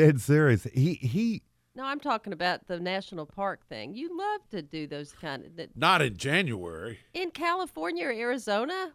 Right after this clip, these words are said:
Speaker 2: where
Speaker 3: Yeah,
Speaker 2: it's
Speaker 3: that would
Speaker 2: beautiful
Speaker 3: be
Speaker 2: and
Speaker 3: true.
Speaker 2: warm?
Speaker 3: You could do that. That's
Speaker 2: Lord,
Speaker 3: right.
Speaker 2: I'm all in.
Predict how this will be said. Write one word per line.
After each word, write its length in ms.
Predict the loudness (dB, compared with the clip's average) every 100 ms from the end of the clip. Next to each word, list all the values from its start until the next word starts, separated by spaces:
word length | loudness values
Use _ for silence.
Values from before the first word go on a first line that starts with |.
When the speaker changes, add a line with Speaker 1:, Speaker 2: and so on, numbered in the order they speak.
| -8
Speaker 2:
where 140 | -6
Speaker 3:
Yeah, 40 |
Speaker 2:
it's 80 | -4
Speaker 3:
that 80 | -6
would 60 | -6
Speaker 2:
beautiful 520 | -4 -2 -2 -4 -4
Speaker 3:
be 40 | -4
Speaker 2:
and 100 | -4
Speaker 3:
true. 100 | -4
Speaker 2:
warm? 400 | -2 -2 -4 -6 _
Speaker 3:
You 100 | -16
could 200 | -12 -8
do 180 | -4 -4
that. 380 | -2 -4 -4 -8 -14
That's 160 | -12
Speaker 2:
Lord, 200 | -8 -4
Speaker 3:
right. 80 | -2
Speaker 2:
I'm 120 | 0
all 240 | 0 2 2
in. 520 | 0 0 -2 -6